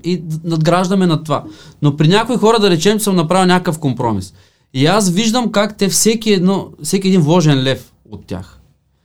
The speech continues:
и всяко вложено време в момента,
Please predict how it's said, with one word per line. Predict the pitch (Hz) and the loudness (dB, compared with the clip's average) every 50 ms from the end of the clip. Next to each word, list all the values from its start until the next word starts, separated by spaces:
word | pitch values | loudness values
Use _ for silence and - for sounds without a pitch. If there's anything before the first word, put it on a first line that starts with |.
| _ _ _ _ _ _ _ _ _ _ _ _ _ _ | _ _ _ _ _ _ _ _ _ _ _ _ _ _
и | 131 120 | -8 -6
всяко | - - 170 175 180 175 190 180 165 151 | -2 0 0 0 0 -2 -2 -2 -2 -4
вложено | 151 135 147 165 170 156 151 143 127 | -2 0 2 2 4 4 2 2 2
време | 117 135 151 156 143 143 | 2 0 2 2 0 0
в | - | -2
момента, | 120 104 104 123 143 151 156 196 196 - | -4 -4 -2 -2 -2 -4 -4 -8 -10 -10